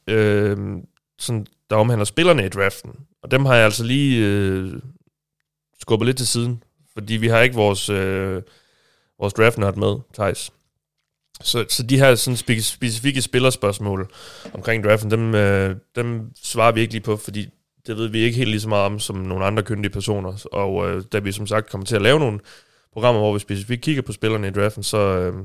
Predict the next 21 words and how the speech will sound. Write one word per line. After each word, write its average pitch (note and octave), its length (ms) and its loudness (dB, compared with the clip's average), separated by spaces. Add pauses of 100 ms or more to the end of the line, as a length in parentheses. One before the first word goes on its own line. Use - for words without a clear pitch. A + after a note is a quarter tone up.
(200)
så - 180 -4
er G#2+ 80 4
det G2 160 -2
altså G2 180 -10
der, G#2 140 2
man G2 120 -6
kan G2+ 100 -8
finde G2 160 -10
svar G2 260 0
forhåbentlig G#2+ 400 0
på - 80 -8
de G2+ 100 -6
spørgsmål. F#2+ 440 -10 (560)
Men B2 120 -2
vi D3 60 2
har E3+ 140 6
nogle C#3 160 6
andre C#3 260 8
draft-spørgsmål, G#2 800 4
og, F#2 280 2
øh, F2+ 240 -2